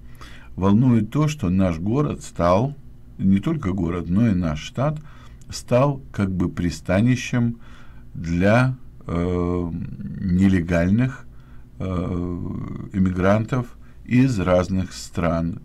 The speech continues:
Ск-, ну, в основном мы с-, все понимаем, что в основном это, э, страны треугольника, м, Латинской Америки или Центральной Америки, ну и включая Мексику.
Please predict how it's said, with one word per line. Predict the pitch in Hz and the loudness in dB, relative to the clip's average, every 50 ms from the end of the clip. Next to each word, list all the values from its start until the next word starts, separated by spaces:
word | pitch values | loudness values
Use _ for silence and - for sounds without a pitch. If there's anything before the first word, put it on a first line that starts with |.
| - | -6
Ск-, | - 82 80 - - - 95 90 87 82 | -4 -4 -4 -4 -6 -4 -2 -2 -2 -2
ну, | 92 117 127 135 135 120 | -2 -2 -4 -4 -4 -4
в | 98 | -4
основном | 92 - - 85 87 87 90 101 107 | -4 -4 -4 -4 -2 0 2 2 2
мы | 104 95 90 87 80 | 2 2 0 -2 -4
с-, | 76 - - - - - - | -6 -8 -14 -16 -18 -18 -18
все | - - - 90 85 | -16 -10 -8 -6 -6
понимаем, | - 80 78 80 87 98 107 117 117 117 117 117 - - - - - - - - | -6 -6 -4 -4 -2 0 2 2 2 0 0 -4 -10 -16 -18 -18 -18 -18 -18 -16
что | - - - 90 | -14 -8 -4 -2
в | 87 | -2
основном | 92 85 - - 95 98 107 110 104 92 | -2 -2 -2 0 0 0 2 2 2 0
это, | - - - 87 87 85 80 78 - - - - - - - | 0 -2 -4 -2 -2 -2 -2 -4 -8 -14 -18 -18 -18 -12 -6
э, | - 87 82 80 | -4 -2 -2 -2
страны | - - - 104 92 92 90 87 87 87 85 82 80 90 - - - - - | -4 -4 0 4 4 6 6 6 4 2 2 2 0 -2 -6 -12 -14 -10 -4
треугольника, | 95 92 90 90 90 90 90 85 80 85 82 76 76 80 76 76 76 76 82 85 - - - | -2 -2 0 0 0 2 2 2 2 0 0 -2 -2 -2 0 0 0 -2 -4 -8 -12 -12 -8
м, | - 85 80 82 85 82 80 80 82 82 85 - - 95 - - 80 - - 98 - - 90 | -6 -4 -2 -2 -2 -2 -4 -4 -6 -8 -8 -8 -10 -10 -12 -12 -14 -14 -14 -16 -16 -14 -8
Латинской | 87 90 90 90 - 92 82 76 - - 82 85 | -4 -4 -4 -2 -2 -2 -2 -2 -2 -2 -2 0
Америки | 90 104 131 156 160 165 160 160 165 156 156 151 147 - - - - - - - - - - - - - - - - - - - - - | 2 2 2 2 2 0 -2 -2 -2 -2 -2 -4 -6 -10 -16 -18 -18 -18 -18 -18 -18 -18 -18 -18 -18 -18 -20 -20 -20 -20 -18 -14 -8 -4
или | 92 90 85 85 | -2 0 0 0
Центральной | 78 - - - 82 80 73 69 69 78 80 82 87 92 104 123 | -2 -2 -4 -4 -4 -4 -4 -4 -2 -2 0 0 2 2 2 2
Америки, | 131 147 151 160 160 165 156 - - 131 147 147 - - - - - - - - - - | 2 2 2 0 -2 -4 -6 -6 -6 -6 -6 -6 -10 -14 -18 -18 -18 -18 -18 -16 -8 -4
ну | 156 185 208 208 | -2 0 0 0
и | 139 | -2
включая | - - 107 101 98 - 117 113 120 117 101 | -2 -2 -2 -2 -2 0 0 0 2 0 0
Мексику. | 85 87 82 76 78 - - - - - - - | 0 0 -2 -2 -4 -8 -14 -14 -12 -12 -14 -14